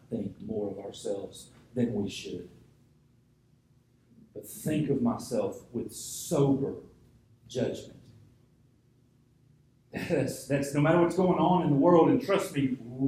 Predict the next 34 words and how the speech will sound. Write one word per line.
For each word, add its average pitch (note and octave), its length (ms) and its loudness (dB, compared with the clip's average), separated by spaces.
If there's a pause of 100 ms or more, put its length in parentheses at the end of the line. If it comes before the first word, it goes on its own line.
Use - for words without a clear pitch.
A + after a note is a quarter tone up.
(140)
the C3 120 0
Romans C#3 840 2
knew - 560 6 (600)
what D3 240 6
was D3 180 8
going D3 280 8
on, C3 340 6
and B2+ 200 2
they E3+ 280 6
could C#3+ 180 4
relate D#3+ 480 6
to D#3 60 -4
what D#3 280 6
we're E3+ 260 6
experiencing D#3 560 -4
right D#3 240 2
now D3 260 0
in C#3+ 80 -2
a B2+ 180 0
major E3+ 580 2
way. F#3 480 2 (2500)
Think G3 320 4
of D3 160 6
yourself C3+ 500 2
with A#2+ 200 -2
sober F#3 760 8
judgment. D#3 460 2
Sober G3+ 280 6
judgment E3+ 440 8
means G3 300 4
that E3+ 200 6
we F3 80 0
see A3+ 360 0
ourselves E3+ 720 2